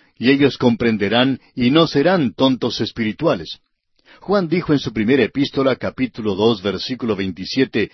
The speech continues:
"Pero la unción que vosotros recibisteis de él permanece en vosotros, y no tenéis necesidad de que nadie os enseñe.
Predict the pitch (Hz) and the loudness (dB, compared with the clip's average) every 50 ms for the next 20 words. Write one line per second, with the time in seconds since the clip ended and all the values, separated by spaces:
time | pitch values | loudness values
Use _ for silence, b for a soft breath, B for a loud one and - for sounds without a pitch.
0 | b b b b b b b b b _ - 120 117 117 120 123 127 127 127 123 | b b b b b b b b b _ -2 2 2 4 4 4 4 4 2 0
1 | - - 135 165 180 175 147 - 156 135 127 120 - - 151 165 160 - 147 139 | 0 2 4 4 4 4 2 0 2 2 2 0 2 2 2 2 4 2 0 0
2 | 131 110 104 104 120 123 - - 107 98 117 151 143 - - 135 120 110 98 90 | -2 -2 -2 -4 -4 -4 -2 -4 -4 -4 -2 -4 -4 -2 -2 0 0 0 0 -2
3 | 104 92 101 131 151 147 131 B B B B - 131 123 120 110 104 101 120 175 | -2 0 2 2 2 2 0 B B B B 0 0 2 2 2 0 0 2 2
4 | 220 196 - - 170 160 147 127 123 110 - - 131 110 - - 98 95 92 - | 2 2 2 0 0 0 0 0 0 0 0 2 2 2 0 -2 -4 -6 -6 -8
5 | b b b b b b b b - 120 131 160 196 214 175 190 185 185 185 180 | b b b b b b b b 0 0 2 4 2 2 2 2 2 2 2 2
6 | 156 143 156 139 127 135 123 120 117 110 139 151 151 135 139 127 - 127 113 107 | 2 0 -2 0 -2 -2 -2 -2 2 2 2 2 4 2 0 0 0 0 2 2
7 | 120 143 160 160 151 147 147 143 127 - 139 135 135 - 165 170 151 117 92 - | 4 4 4 2 4 4 4 4 4 4 2 2 4 2 2 2 2 0 -2 -4
8 | - | -8